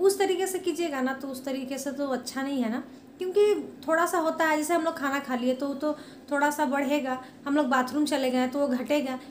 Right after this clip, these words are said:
इस टाइप से होता है। आप कोशिश कीजिए कि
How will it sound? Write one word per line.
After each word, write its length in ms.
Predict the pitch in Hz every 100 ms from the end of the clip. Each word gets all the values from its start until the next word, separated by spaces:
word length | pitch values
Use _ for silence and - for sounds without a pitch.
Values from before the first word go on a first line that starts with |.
| -
इस 140 | 302 -
टाइप 140 | 330
से 140 | - 330
होता 300 | 254 247 247
है। 180 | 208 - - - -
आप 140 | 277 294
कोशिश 320 | 294 339 311
कीजिए 320 | 320 254 302
कि 200 | 302 294